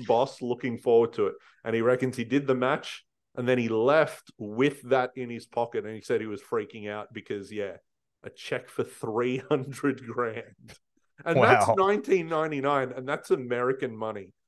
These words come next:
Speaker 1: That's a lot of money.
Speaker 2: That is crazy. Jeff Jarrett just, like, running into a,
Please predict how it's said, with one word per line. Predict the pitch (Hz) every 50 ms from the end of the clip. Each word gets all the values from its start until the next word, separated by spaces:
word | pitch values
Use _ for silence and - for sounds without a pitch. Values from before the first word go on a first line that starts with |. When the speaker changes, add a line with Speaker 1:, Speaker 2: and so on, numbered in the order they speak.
| _ -
Speaker 1:
That's | - 165 175 -
a | 196 156
lot | 131 117 113 113 123 113 - 156 139 - -
of | 147 117 - -
money. | 117 107 110 101 95 - - _ _ _ _ _ _ _ _ _ _ _ _ -
Speaker 2:
That | - 90 85
is | 90 - -
crazy. | - - 95 85 90 85 87 90
Jeff | - - 175 175 -
Jarrett | - 147 131 123 -
just, | - 110 - _ - -
like, | 151 110 110 101
running | 113 120 120 127 127
into | 120 113 117 110
a, | 104